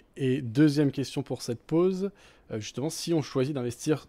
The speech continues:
dans un E T F, en général, alors là, ça va être tr-, très accessible, hein, à partir de quelques centaines, quelques milliers d'euros, mais en tout cas, c'est vraiment accessible au très grand public. Euh, mais comment ça se passe ? Parce que la nature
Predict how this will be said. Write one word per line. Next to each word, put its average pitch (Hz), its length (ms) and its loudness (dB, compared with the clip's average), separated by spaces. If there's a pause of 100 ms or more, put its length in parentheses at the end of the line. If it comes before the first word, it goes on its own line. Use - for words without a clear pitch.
dans 113 300 -4
un 110 120 0
E 120 80 2
T 147 300 4
F, - 260 -12
en 113 160 -4
général, 123 520 2
alors 110 100 2
là, 127 80 0
ça 123 140 0
va - 20 0
être 104 80 -6
tr-, - 220 -20
très 120 180 0
accessible, 170 460 -2
hein, 131 60 0
à - 20 -4
partir 113 180 -4
de 113 80 0
quelques 120 280 2
centaines, 123 380 2
quelques - 220 -2
milliers 113 280 4
d'euros, 117 280 4
mais 139 100 2
en 110 40 -2
tout - 100 -12
cas, 127 80 -6
c'est 113 100 -4
vraiment 127 180 2
accessible 120 360 -2
au 107 80 -2
très - 200 0
grand 120 180 2
public. 147 440 -2 (460)
Euh, 113 460 2 (760)
mais 131 160 6
comment 202 240 6
ça 160 160 6
se - 100 -2
passe ? 131 300 6
Parce - 240 2
que 123 180 4 (520)
la 123 120 8
nature 156 640 8